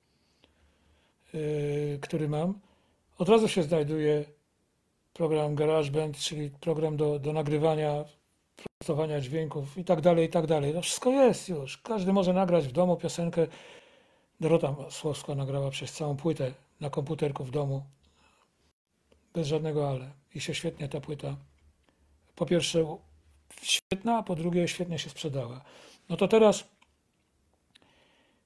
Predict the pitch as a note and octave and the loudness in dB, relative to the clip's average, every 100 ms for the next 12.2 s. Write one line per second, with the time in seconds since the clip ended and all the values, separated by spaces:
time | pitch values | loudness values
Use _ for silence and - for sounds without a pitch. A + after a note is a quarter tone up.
0 | _ D#3+ E3 G#3+ F#3+ G#3 F#3 A#3+ A3 G#3+ | _ 2 4 6 6 2 4 6 6 6
1 | A3 G3+ F#3+ D#3+ F3+ F3 D3+ - G#3+ A3+ | 4 4 4 4 4 4 2 0 -2 -4
2 | - _ - G3 B3+ D4 B3+ G3+ B3+ B3+ | -12 _ -8 -6 -4 2 2 2 -2 -2
3 | A3+ C4+ B3 B3+ C3 C#3 - - _ - | -2 -2 0 0 -2 -10 -16 -20 _ -20
4 | _ _ - C#4 C#4+ B3 A3+ - A#3+ G3+ | _ _ -4 -2 0 2 2 2 0 0
5 | G3+ G#3 G#3 G3 F#3+ A3 F#3 F#3+ F#3 F#3+ | 0 0 0 2 2 2 2 2 4 2
6 | F#3 F#3 - F3+ E3+ E3+ E3+ - F#3 D#3+ | 2 -2 0 0 2 -2 -6 -10 -6 -4
7 | D#3 D#3+ F3+ G3+ F3 D3+ F3+ E3+ D#3+ F3 | -2 2 2 0 -4 -4 -2 -2 0 0
8 | D#3+ C#3+ E3 D#3+ D3+ D3 - _ _ _ | 0 -2 -4 -4 -6 -10 -18 _ _ _
9 | _ _ _ _ _ _ E3+ D#3 D#3+ D3+ | _ _ _ _ _ _ 0 4 4 4
10 | D#3+ G#3+ A#3+ - _ _ _ _ _ E3 | 2 0 -2 -10 _ _ _ _ _ -2
11 | E3+ E3 F3+ G3+ G3 D#3 D3 F3+ F3 E3+ | 0 0 0 -2 -4 -4 -2 -2 -2 -2
12 | E3+ - | -6 -12